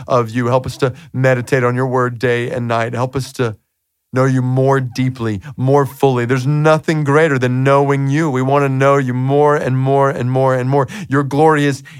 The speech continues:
infinite, so there's more of you to know. Will be more of you to know for all of eternity. We want to know more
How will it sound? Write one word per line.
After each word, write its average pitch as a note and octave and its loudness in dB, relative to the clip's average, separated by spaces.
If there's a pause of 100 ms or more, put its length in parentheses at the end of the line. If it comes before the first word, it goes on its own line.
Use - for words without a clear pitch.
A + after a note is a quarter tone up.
(200)
infinite, D3+ 0
so - -4
there's C#3 2
more D#3+ 4
of D#3+ 0
you E3 -2
to D#3+ 0
know. E3+ 4
Will D#3 4
be D#3+ -2
more D#3 2
of D3+ -2
you D#3+ 0
to D#3 -2
know E3+ 4
for C#3+ 0
all E3 4
of D#3 2
eternity. D3 0
We D3 0
want E3 4
to C#3 0
know D3+ 4
more D3 2